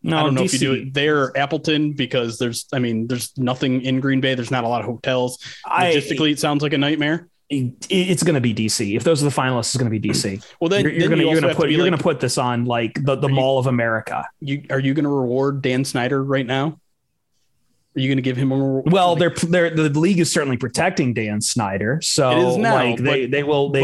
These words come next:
Speaker 2: but
Speaker 1: I mean,
Speaker 2: they already have that reputation of we're protecting Washington. Now you're gonna give him a,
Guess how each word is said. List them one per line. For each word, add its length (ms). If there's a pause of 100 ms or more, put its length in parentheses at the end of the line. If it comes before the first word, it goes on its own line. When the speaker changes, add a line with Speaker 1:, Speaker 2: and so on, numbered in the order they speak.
Speaker 2:
but 40 (220)
Speaker 1:
I 80
mean, 320
Speaker 2:
they 220
already 340
have 460 (400)
that 340
reputation 640
of 160
we're 80
protecting 460
Washington. 440
Now 120
you're 140
gonna 140
give 140
him 80
a, 280